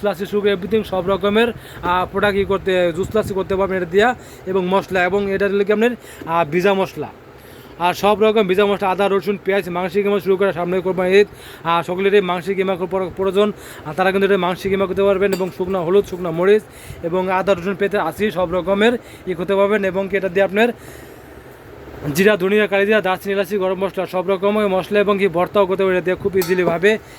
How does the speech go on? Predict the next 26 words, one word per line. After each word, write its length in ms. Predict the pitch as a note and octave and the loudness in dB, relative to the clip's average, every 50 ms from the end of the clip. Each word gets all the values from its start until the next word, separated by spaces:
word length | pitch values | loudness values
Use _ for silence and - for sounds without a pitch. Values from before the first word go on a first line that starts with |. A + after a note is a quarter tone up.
| - - - | -18 -8 -6
এবং 300 | F#3 F3 F#3+ G3 G3 G3 | -2 0 0 0 0 2
কি 120 | G3+ G#3 | 0 0
প্রতিটা 380 | F#3+ - G3+ F#3+ F#3+ G#3+ G#3 G3 | 0 0 -2 -2 0 2 0 0
প্রোডাক্ট 260 | E3+ G3 G3+ G3 G3 | 2 0 0 0 2
কিন্তু 140 | G3+ G3 F#3+ | 2 2 2
অরিজিনাল 280 | F#3+ F3 G#3 G#3 G#3 | 2 2 0 0 2
ইন্ডিয়ান, 380 | G3+ G3 G3 G3 F3+ F#3+ F3+ E3+ | 2 0 0 0 2 2 2 2
একদম 220 | F3 F3+ F3+ F#3 | 0 -2 -4 -4
খোদাইকৃতভাবে 520 | F3 - F#3 F#3 F#3+ F#3+ F#3+ G3+ F#3+ G3 F#3+ | -4 -4 -4 -2 -2 -2 -2 0 0 0 0
লেখা 260 | F#3 F3+ E3 F#3+ F#3+ | 0 -2 0 0 -2
আছে। 300 | F#3+ F#3 G3+ A3 A3+ A3+ - - - - - - - | -4 0 0 0 0 0 -2 -8 -18 -18 -18 -12 -6
আর 100 | E3 E3+ | -4 -4
খোদাইকৃত 280 | - - F#3 G3 G3+ G#3 | -2 0 2 4 4 4
লেখা 320 | G3+ F3+ F3+ F3 - F#3+ | 4 2 2 0 -2 -2
দেখে, 320 | E3+ F#3 F#3 F3+ E3+ F#3 G3 | 0 0 0 0 0 0 0
অবশ্যই 340 | F#3+ G3 G#3 G#3 - G#3+ | 2 2 0 0 0 0
লেখা 260 | F#3+ F#3+ F3+ E3+ G3+ F#3+ | 0 0 0 -2 -2 -2
দেখে 220 | F#3 E3+ F3 F3+ | -2 -2 -2 -2
দেবে। 220 | E3 E3 D#3 E3 | -2 -2 -2 0
দেখেন, 240 | D#3+ E3 D3 D3+ B2+ G#2+ - - - - - - - - - - - - - - - - - - - - - - - - | -2 -2 -2 -4 -6 -6 -10 -12 -14 -14 -20 -20 -20 -18 -18 -20 -20 -18 -18 -18 -18 -16 -18 -18 -18 -18 -18 -18 -14 -8
এ 60 | - F3 | 2 2
দেখেন 260 | G3 G3 G3+ G3 F3+ | 4 4 4 2 4
ভিউয়ার্স, 220 | F3+ F3+ E3 - | 2 2 2 2
এই 80 | F#3+ F3+ | 0 0
দেখেন 180 | F#3 F3 F3+ | 2 2 2
একদম 180 | F3+ F3+ F3+ | 0 0 0